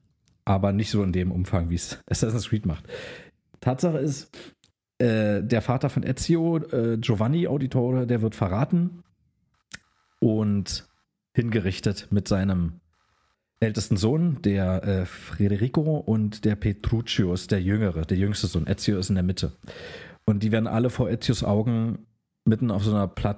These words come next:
Plaza dann hingerichtet, gehängt. Und, äh, Ezio findet dann raus, dass sein Vater Assassine war,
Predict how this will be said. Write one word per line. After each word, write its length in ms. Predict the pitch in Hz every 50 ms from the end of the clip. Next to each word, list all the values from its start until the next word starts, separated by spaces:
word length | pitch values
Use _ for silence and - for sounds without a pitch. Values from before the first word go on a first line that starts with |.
| - -
Plaza 440 | - - 98 98 107 107 113 104 101
dann 280 | 104 98 95 95 92
hingerichtet, 600 | 95 98 101 101 98 95 85 85 - - 87 -
gehängt. 460 | - 104 80 85 85 90 - - - - _ _ _ _ _ _ _ _ _ _ _ _ _ _ -
Und, 380 | 98 95 92 92 90 90 - -
äh, 300 | 92 90 87 87 85 85 82 - _ _ _ _ _ _ _ _ _ -
Ezio 280 | 110 104 - - 113
findet 260 | - - 117 113 107
dann 100 | 117 101
raus, 200 | 95 98 107 104
dass 100 | - 104
sein 120 | 101 104 90
Vater 280 | - 104 101 - 95
Assassine 540 | 92 101 - 101 - - - 131 143 143 131
war, 160 | 135 131 127